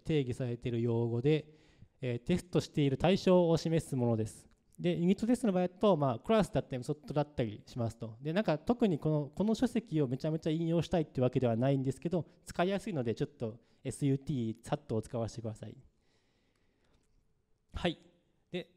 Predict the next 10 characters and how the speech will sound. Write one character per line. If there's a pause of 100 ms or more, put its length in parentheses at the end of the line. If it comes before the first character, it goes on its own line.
サ
ッ
ト
と
テ
ス
ト (920)
ク
ラ
ス